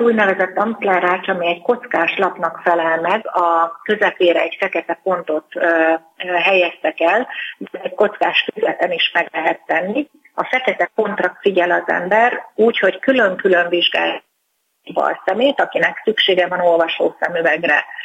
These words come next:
már az olvasó szemüveget föltéve,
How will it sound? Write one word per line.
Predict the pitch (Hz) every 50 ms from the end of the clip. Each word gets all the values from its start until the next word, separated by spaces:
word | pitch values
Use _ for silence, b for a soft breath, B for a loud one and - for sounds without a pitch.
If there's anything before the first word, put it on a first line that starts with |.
| B B -
már | - 185 170 175
az | 175 -
olvasó | 202 208 202 190 175 180 - 180 - - -
szemüveget | - 185 180 170 156 156 160 165 160 160 - -
föltéve, | - 175 165 165 165 - - 190 202 214 247 269 285